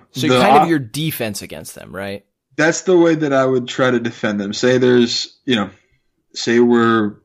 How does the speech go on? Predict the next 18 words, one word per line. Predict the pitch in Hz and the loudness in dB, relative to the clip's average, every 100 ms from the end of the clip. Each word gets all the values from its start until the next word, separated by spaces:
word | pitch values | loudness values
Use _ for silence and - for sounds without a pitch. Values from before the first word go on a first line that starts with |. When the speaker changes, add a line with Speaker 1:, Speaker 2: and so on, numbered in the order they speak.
| - | -8
Speaker 2:
in | 117 | -4
a | 117 | -4
situation | 113 110 110 110 - 113 107 | -4 -2 2 2 0 -2 0
where, | 104 104 101 - _ _ _ _ - | 2 2 0 -4 _ _ _ _ -10
uh, | 95 98 87 - _ _ _ _ _ _ _ - | -4 -2 -2 -6 _ _ _ _ _ _ _ -8
it's | 120 - | -6 -2
just | 165 - | -2 -2
one | 113 110 110 | 0 0 2
possession | 117 107 104 - 107 101 | 0 2 0 0 -2 -2
and, | 98 98 - - | -4 -6 -10 -8
you | 113 | -4
know, | 95 90 - - | -4 -6 -10 -4
maybe | 107 101 | 0 2
Speaker 1:
Yeah. | |
Speaker 2:
there's | 101 - - - | 2 0 -6 -4
sixteen | - 120 - 107 | -2 0 0 0
seconds | 113 104 104 | 0 -2 -2
left. | 104 101 - - | 0 0 -2 -18